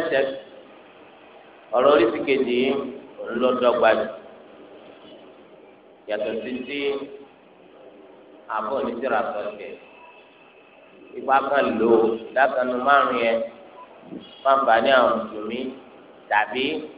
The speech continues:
ká fún àwọn ará ilé Ànábì, tàbí ká fún àwọn ará ilé Ànábì nínú ẹ̀,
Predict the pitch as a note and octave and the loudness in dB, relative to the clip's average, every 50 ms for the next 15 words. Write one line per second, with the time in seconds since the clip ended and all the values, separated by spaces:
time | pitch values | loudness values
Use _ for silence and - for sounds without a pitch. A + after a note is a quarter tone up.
0 | - - - - - - C3 C3+ - C3+ C#3 C#3 B2+ B2 B2 B2 B2+ B2 B2 C3+ | -20 -20 -20 -12 0 2 2 2 4 4 4 6 6 6 8 6 6 6 6 4
1 | C#3 C3 A#2 A2 A#2 A#2+ A#2 A#2 A#2 A#2 - - - - - - - - - - | 4 4 4 2 0 -2 -2 -4 -4 -6 -8 -10 -12 -14 -20 -20 -20 -20 -20 -4
2 | - A2+ A2+ A2+ A#2 A#2+ C3 C#3+ D3+ D#3+ - - - - - - - - - - | 2 2 2 2 2 0 -4 -4 -4 -4 -6 -10 -12 -18 -20 -20 -20 -20 -2 2
3 | C3 C3+ C3 C#3 C#3+ C#3+ C3+ C3 C3 C3+ C#3 C3 C3 D3 D3 C#3+ C#3+ B2 C#3 C#3 | 2 2 4 4 6 6 8 8 8 6 6 6 6 6 6 6 6 4 2 2
4 | C#3 C3 B2 B2 C3 C3+ C#3+ D3 C#3+ C3 | 2 0 -2 -4 -6 -4 -2 0 0 0